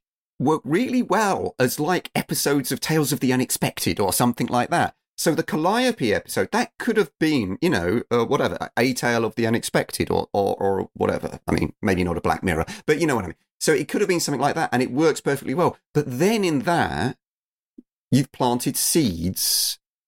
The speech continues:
of other storylines. Or there, there were, there were references, obviously no spoilers for Ammon and for, for, for, for, for, for people like Ammon, of which there are many, and we love them.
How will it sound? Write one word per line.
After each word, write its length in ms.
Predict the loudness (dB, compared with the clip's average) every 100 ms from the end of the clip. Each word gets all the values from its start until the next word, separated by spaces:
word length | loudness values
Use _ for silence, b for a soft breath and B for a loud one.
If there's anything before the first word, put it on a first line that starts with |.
| _ -2
of 140 | 2
other 220 | 2 2
storylines. 1040 | 0 0 2 2 0 0 0 -2 -4 -4 -2
Or 120 | -4
there, 160 | 0 0
there 180 | 2 2
were, 160 | 0 -2 -2
there 100 | 0
were 140 | 2
references, 840 | 0 -2 -2 -4 -2 0 0 -2 -2
obviously 500 | -2 0 -2 0 0
no 160 | 0
spoilers 560 | 0 0 0 2 0 -2
for 160 | -2 0
Ammon 480 | 0 0 0 0
and 180 | 0 -2
for, 260 | 2 2 2 B _ _
for, 220 | 2 2 2
for, 160 | -4
for, 260 | 0 0 0
for, 180 | -2 -2
for 120 | -4
people 360 | 0 0 0 0
like 260 | 0 0
Ammon, 240 | 0 0 0
of 140 | 0
which 180 | -2 0
there 140 | 2
are 40 | 2
many, 260 | 2 2
and 360 | 0 0 0 0
we 100 | 0
love 280 | 0 -2 -2
them. 180 | -4